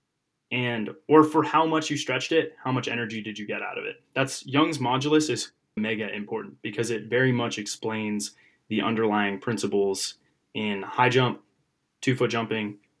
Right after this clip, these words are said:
one-foot jumping, and basketball and dunking, and is very relevant to understand if you wanna get a full understanding of why certain athletes are doing certain things and troubleshoot and problem solve. For example, if you're looking at me as an athlete versus Isaiah,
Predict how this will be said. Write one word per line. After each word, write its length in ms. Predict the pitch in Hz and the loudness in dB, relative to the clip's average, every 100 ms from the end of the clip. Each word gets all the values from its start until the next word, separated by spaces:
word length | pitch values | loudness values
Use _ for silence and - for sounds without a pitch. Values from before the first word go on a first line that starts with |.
| _ | _
one-foot 320 | 113 110 113 | -4 0 0
jumping, 340 | 110 104 107 104 | 0 -2 0 -2
and 100 | 95 | 2
basketball 500 | 110 110 113 104 101 | 2 2 -2 -4 -4
and 100 | 98 | -2
dunking, 460 | 120 120 120 117 - _ _ | -2 0 -2 -4 -10 _ _
and 140 | 117 | -4
is 280 | 113 101 - _ _ - | -2 -4 -6 _ _ -2
very 260 | 117 117 | 2 4
relevant 520 | 104 107 117 104 101 101 | 2 0 0 -2 -6 -8
to 120 | - | -6
understand 460 | 104 101 117 113 | -6 -6 -4 -4
if 100 | 104 | -4
you 240 | 107 104 101 _ _ - | -4 -6 -8 _ _ -6
wanna 200 | 113 104 | -2 0
get 160 | 120 110 | 0 0
a 60 | - | -4
full 320 | - 139 135 | 0 4 4
understanding 560 | 127 117 104 127 120 110 | 2 -2 -2 -2 -2 -4
of 100 | 101 | -4
why 240 | 101 113 | -2 0
certain 280 | 110 - 110 | -2 -6 -6
athletes 360 | 110 107 110 104 | -6 -4 -8 -8
are 80 | |
doing 220 | 101 110 107 | -6 -6 -4
certain 280 | 110 104 | -8 -10
things 220 | 104 110 101 | -6 -6 -6
and 140 | 101 | -4
troubleshoot 440 | 113 107 104 110 | -2 -2 -2 -6
and 120 | 107 - | -6 -4
problem 320 | 107 107 110 | -4 -4 -6
solve. 340 | - 117 135 - _ - _ _ | -4 -2 -4 -8 _ -20 _ _
For 120 | 139 | 8
example, 580 | 110 120 113 117 101 - _ _ | 8 2 0 0 0 -6 _ _
if 120 | 123 | -4
you're 100 | 131 | 0
looking 260 | 139 135 123 | 0 0 -4
at 80 | 107 | -2
me 140 | 123 | -4
as 80 | 113 | -2
an 60 | |
athlete 340 | 107 110 117 110 | -2 -4 -6 -6
versus 280 | 113 113 107 | -6 -6 -4
Isaiah, 520 | 107 104 113 104 | -2 0 0 0